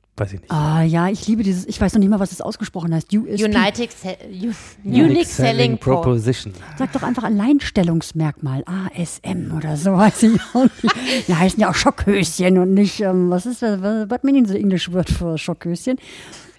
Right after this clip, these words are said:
Speaker 2: Ja, sicher, die haben ganz viele. Das ist die Bewegung, es ist die Sicherheit, es ist die Farbe, es ist... Ähm,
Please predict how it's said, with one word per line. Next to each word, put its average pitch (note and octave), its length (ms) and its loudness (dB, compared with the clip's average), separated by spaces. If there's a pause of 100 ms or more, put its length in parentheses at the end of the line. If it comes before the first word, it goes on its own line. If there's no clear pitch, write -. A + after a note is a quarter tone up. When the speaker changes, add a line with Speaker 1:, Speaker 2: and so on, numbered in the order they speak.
(100)
Speaker 2:
Ja, F3 180 2
sicher, G#3+ 240 -2
die D#3+ 160 -2
haben E3+ 140 2
ganz D#3+ 260 0
viele. A3 380 -4 (100)
Das F#3+ 160 -10
ist - 240 -12 (100)
die D#3 100 -6
Bewegung, G3 640 0
es E3+ 120 -6
ist - 180 -14
die D#3 80 0
Sicherheit, E3+ 720 -2
es - 140 -12
ist - 160 -18
die - 60 -12
Farbe, F3+ 800 -2
es - 160 -14
ist... - 400 -16
Ähm, C#3+ 360 -10